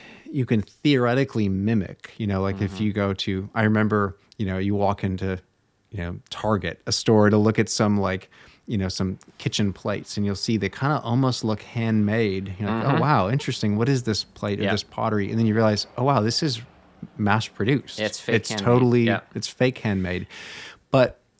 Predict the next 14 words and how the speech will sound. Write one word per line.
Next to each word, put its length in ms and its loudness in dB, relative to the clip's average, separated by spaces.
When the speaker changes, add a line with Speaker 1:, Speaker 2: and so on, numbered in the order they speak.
Speaker 1:
so 320 4
that 320 2
kind 240 0
of 100 2
variegation 640 0
of 140 -8
texture, 680 -8
Speaker 2:
Yeah. 160 -6
Speaker 1:
uh, 200 -4
can 360 -4
be 200 -2
mass 260 -4
produced. 560 -10
But 340 0